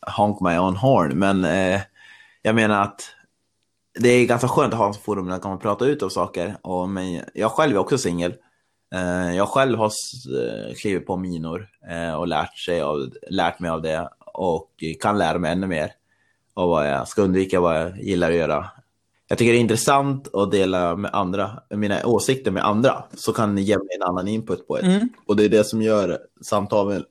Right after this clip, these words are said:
Speaker 1: samtalen levande. Så att,
Speaker 2: Mm.
Speaker 1: eh, så ser jag på det, att, eh,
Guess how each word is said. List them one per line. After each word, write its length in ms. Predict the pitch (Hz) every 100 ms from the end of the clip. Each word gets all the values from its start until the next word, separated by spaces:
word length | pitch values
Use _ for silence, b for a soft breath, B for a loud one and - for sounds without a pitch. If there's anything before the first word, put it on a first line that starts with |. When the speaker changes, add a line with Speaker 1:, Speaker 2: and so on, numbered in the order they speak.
| -
Speaker 1:
samtalen 500 | - 107 107 113 98
levande. 320 | 95 104 - - _ _ _ _ _ _ _ _ _ _ - B B B B B B
Så 140 | - 87
att, 60 | 90 92
Speaker 2:
Mm. 0 | 82 78 67 67 58
Speaker 1:
eh, 40 | 60
så 220 | - 117
ser 160 | - 78
jag 380 | 85 117 87 50 50 - _
på 320 | 80 55 50
det, 120 | -
att, 380 | - 65 - -
eh, 100 | 60